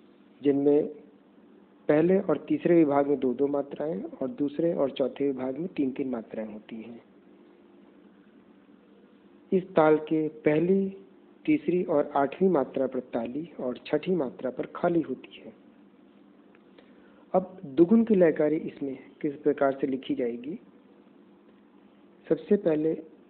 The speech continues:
हम यह समझेंगे कि दुगुन की लयकारी होती क्या है। दुगुन की लयकारी अर्थात एक मात्रा में दो स्वर या बोल जब गाए या बजाए जाते हैं या बोले जाते हैं,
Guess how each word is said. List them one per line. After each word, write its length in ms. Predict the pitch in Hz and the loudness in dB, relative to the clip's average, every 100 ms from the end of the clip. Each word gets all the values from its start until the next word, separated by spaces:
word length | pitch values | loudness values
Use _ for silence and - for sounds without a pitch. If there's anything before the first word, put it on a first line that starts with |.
| - - - - - | -20 -20 -20 -20 -6
हम 220 | 147 220 156 | -4 -4 0
यह 140 | 170 | 0
समझेंगे 440 | 170 165 165 180 | 2 2 2 0
कि 120 | 185 160 | 0 -2
दुगुन 340 | 139 147 170 | -2 0 0
की 120 | 165 | 0
लयकारी 420 | 143 135 139 139 | -2 0 0 0
होती 300 | 127 135 135 | -2 -6 -6
क्या 220 | 120 120 120 | -8 -8 -10
है। 200 | 127 - - - - - - - | -14 -16 -20 -20 -20 -20 -20 -4
दुगुन 280 | 160 175 220 | 2 6 6
की 100 | 208 | 6
लयकारी 460 | 185 160 160 151 165 | 6 6 4 4 2
अर्थात 580 | 151 123 127 127 - - - - - - _ - | 0 -2 -2 -4 -4 -20 -20 -20 -20 -20 _ 4
एक 340 | 170 202 196 - - - - - 143 | 8 8 6 -8 -16 -20 -20 -4 2
मात्रा 440 | 135 135 170 170 | 2 2 4 6
में 320 | 160 147 151 - - - 127 | 6 4 2 -6 -18 -20 -6
दो 420 | 117 165 196 - | 4 6 6 0
स्वर 600 | - - 147 143 147 - - - - - | -14 0 4 4 2 -8 -20 -20 -16 -2
या 300 | 135 135 - 135 | 0 0 -2 -8
बोल 440 | 123 139 147 - - - - _ - | 2 6 6 2 -6 -20 -20 _ -2
जब 200 | 139 131 | 0 0
गाए 320 | 127 127 147 - | 0 2 0 0
या 160 | 135 | -4
बजाए 380 | 120 113 120 120 | -2 -2 -2 -2
जाते 320 | 120 107 123 | -4 -6 -10
हैं 140 | 123 170 | -8 -4
या 160 | 151 | -2
बोले 340 | 131 127 120 123 | 0 0 0 -4
जाते 280 | 113 104 | -4 -8
हैं, 260 | 120 120 | -12 -10